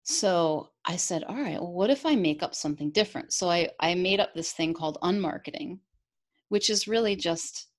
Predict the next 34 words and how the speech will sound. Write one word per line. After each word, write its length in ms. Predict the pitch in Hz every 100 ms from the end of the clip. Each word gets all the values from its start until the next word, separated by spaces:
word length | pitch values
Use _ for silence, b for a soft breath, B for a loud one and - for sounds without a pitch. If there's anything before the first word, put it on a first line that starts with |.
| _ -
throwing 340 | 185 170 156 147
out 200 | 139 -
all 160 | 151
the 80 | 147
concepts 600 | - 143 147 - - -
and 80 | 151
all 80 | 147
the 120 | 143
ideas 460 | 139 - 78 - -
and 80 | 160
saying, 220 | 151 -
"All 80 | 226
right, 140 | 190
marketing 380 | 196 208 240 208
doesn't 260 | 160 151
exist. 500 | 143 147 131 - - _ _ _ _ _ _
How 180 | 208 220
are 100 | 233
you 140 | 214
gonna 220 | 214 196
reach 240 | 185 185 -
out 220 | 147 -
and 140 | 151
connect 300 | 151 165 160
with 120 | -
people 260 | - 131 143
now? 320 | 147 - 151 _ _
How 120 | - 247
are 80 |
you 100 | 269
gonna 160 | 240 214
find 280 | - 190 185
people 240 | 180 151
now? 260 | 151 -